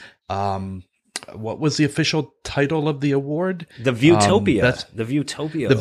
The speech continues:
Speaker 1: Viewtopia Best Personalized Video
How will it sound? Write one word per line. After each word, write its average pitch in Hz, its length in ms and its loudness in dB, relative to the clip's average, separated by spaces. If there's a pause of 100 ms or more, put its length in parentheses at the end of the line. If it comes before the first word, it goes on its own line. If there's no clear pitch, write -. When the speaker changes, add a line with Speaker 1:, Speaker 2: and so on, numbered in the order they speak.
Speaker 1:
Viewtopia 165 680 4
Best 143 300 2
Personalized 143 680 0
Video 127 640 4